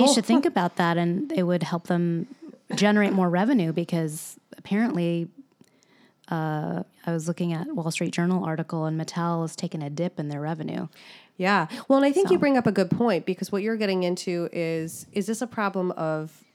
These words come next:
Speaker 2: product availability or is it a product of awareness and marketing,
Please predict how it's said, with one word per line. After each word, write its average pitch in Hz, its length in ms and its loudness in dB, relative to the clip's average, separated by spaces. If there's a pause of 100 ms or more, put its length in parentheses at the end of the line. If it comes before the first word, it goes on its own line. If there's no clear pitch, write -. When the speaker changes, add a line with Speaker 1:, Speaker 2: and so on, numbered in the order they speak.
(480)
Speaker 2:
product 196 380 -2
availability 170 920 -4 (260)
or 180 160 -2
is 185 80 -2
it 190 80 -2
a 180 40 -6
product 175 380 -6
of 170 120 -8
awareness 156 420 -6
and 170 80 -2
marketing, 185 640 -4